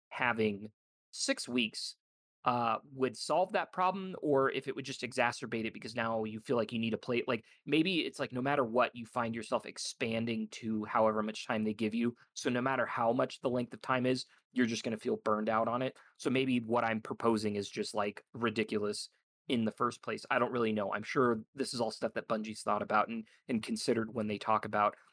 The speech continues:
how long some of these activities should be out for and, you know, before we move on to the next thing. Um, because the season's over in a couple weeks, and maybe this is kind of a good transition to the next content that, or thing that we're gonna talk about. Um,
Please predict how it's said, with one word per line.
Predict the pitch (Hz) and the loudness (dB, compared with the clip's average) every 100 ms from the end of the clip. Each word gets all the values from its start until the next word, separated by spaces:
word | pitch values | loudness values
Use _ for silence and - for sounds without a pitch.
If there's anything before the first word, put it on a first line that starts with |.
| _ | _
how | - 120 | 0 2
long | 113 110 110 | 4 2 0
some | - | -4
of | 107 | -2
these | 110 107 | 0 -2
activities | - 123 110 104 | -4 -6 -6 -6
should | - 110 | -6 -6
be | 110 92 | -2 2
out | 104 - | 2 0
for | - 113 104 101 | -2 0 0 -2
and, | 101 - - _ - | -6 -14 -20 _ -4
you | 113 | 0
know, | 104 | 2
before | 110 139 113 | 2 2 2
we | |
move | 104 110 107 | 2 2 4
on | 107 | 4
to | 107 107 | 2 -4
the | 104 | -2
next | 98 - - - _ _ _ | -2 -4 -14 -16 _ _ _
thing. | - 110 101 107 - _ - - | 2 2 2 -6 -14 _ -20 -6
Um, | 120 107 104 | 0 0 0
because | 147 147 | -2 -4
the | 151 | -2
season's | - 247 160 110 | -2 -2 -2 2
over | 101 98 98 | 2 2 -2
in | 98 | -2
a | |
couple | - 104 110 | -4 -4 -4
weeks, | 107 113 | -6 -6
and | 113 | -4
maybe | 107 104 | -2 -2
this | 101 110 | -4 -8
is | 104 | -8
kind | - 104 | -6 -4
of | 101 | -4
a | |
good | 98 101 104 - | 2 0 0 -6
transition | - 104 104 107 120 104 | -4 -2 -2 -2 -2 -4
to | 104 | -6
the | 101 | -6
next | 101 - | -6 -4
content | 139 143 139 113 _ | 0 0 0 -6 _
that, | 107 - | -6 -2
or | 107 - _ | -4 -6 _
thing | 160 135 | 0 0
that | 113 | 0
we're | 107 | -2
gonna | 101 | -2
talk | 110 101 | 0 0
about. | 104 104 - - - _ _ - | 0 -4 -4 -16 -20 _ _ 2
Um, | 127 120 110 | 4 4 2